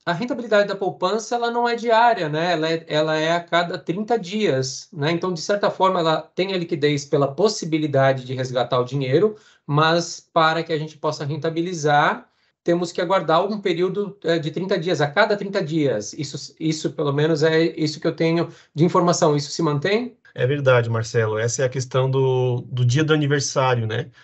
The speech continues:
Speaker 2: Então, a, a forma de cálculo da rentabilidade, ela é oferida apenas na data do aniversário, ou seja, uma vez a cada trinta dias. E é calculada sobre o, o menor saldo do período.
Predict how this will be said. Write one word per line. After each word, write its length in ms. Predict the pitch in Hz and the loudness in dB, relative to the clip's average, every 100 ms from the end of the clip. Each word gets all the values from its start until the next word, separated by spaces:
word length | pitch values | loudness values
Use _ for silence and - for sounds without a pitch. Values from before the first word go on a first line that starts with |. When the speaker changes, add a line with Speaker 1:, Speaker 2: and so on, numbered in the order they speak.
| _ | _
Speaker 2:
Então, 460 | 127 120 135 139 135 | -6 -2 0 2 2
a, 340 | 131 123 123 | 2 2 2
a 40 | 123 | -2
forma 260 | 156 160 | 0 0
de 100 | 165 | -2
cálculo 360 | 160 143 143 147 | -2 2 2 2
da 120 | 139 | 0
rentabilidade, 760 | 135 135 123 117 113 131 143 120 | 0 0 0 0 2 2 2 2
ela 120 | 120 | 2
é 60 | 131 | 0
oferida 380 | - 139 139 | -2 -4 -2
apenas 580 | 131 - 135 170 151 120 | -2 -2 -2 0 -2 -2
na 160 | 127 123 | -2 0
data 380 | 117 127 143 147 | 4 4 2 -2
do 80 | |
aniversário, 580 | 143 143 151 143 143 131 | -2 -2 -2 -2 0 0
ou 60 | 127 | 0
seja, 280 | 127 139 120 | 0 0 2
uma 140 | 135 | 0
vez 160 | 127 139 | 0 0
a 60 | |
cada 200 | 143 143 | 0 0
trinta 460 | 143 139 165 175 185 | -2 -6 -6 -4 -2
dias. 420 | 143 139 117 - - - - - | 0 -2 -2 -8 -18 -20 -20 -8
E 140 | 120 | 0
é 60 | 135 | 4
calculada 520 | 151 143 147 131 147 160 | 4 2 4 4 4 0
sobre 320 | - 151 156 | 0 0 0
o, 160 | 151 | -2
o 140 | 143 151 | -2 0
menor 340 | 147 135 135 | 2 4 2
saldo 360 | 151 - 135 139 | 2 2 4 2
do 40 | |
período. 500 | 143 170 151 131 110 | -2 -4 -2 -2 -4